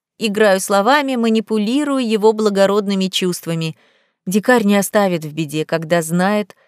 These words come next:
что в нём остро нуждаются. Мне теперь гораздо спокойнее. Запрокинув голову, смело заглядываю в зелёные омуты, которые внезапно превращаются в бурное море,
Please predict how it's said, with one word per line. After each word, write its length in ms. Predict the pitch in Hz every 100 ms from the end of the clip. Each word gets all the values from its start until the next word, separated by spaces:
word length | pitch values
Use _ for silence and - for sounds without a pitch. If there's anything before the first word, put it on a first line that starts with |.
| _
что 260 | - - 180
в 80 | 165
нём 220 | 180 175
остро 360 | - 202 - 180
нуждаются. 840 | 185 185 180 170 156 147 - 147 - _ _ _ _ _ _
Мне 260 | 180 226 277
теперь 260 | 185 185
гораздо 440 | - 180 202 214 196
спокойнее. 800 | - 151 - 175 175 165 165 160 _ _ _ _ _ _ _ _ 170
Запрокинув 640 | 185 208 214 294 285 208
голову, 420 | 220 339 311 190
смело 400 | - 208 311 285
заглядываю 720 | 247 233 214 254 262 226 233 208
в 40 |
зелёные 640 | 180 220 247 233 220 208
омуты, 580 | - 254 269 233 214 196 _ _ _
которые 420 | - 190 262 269 240
внезапно 580 | 220 220 262 311 247 208
превращаются 840 | 190 196 190 - 247 240 - 220
в 80 | 156
бурное 480 | 208 247 220 226
море, 420 | 208 226 180 143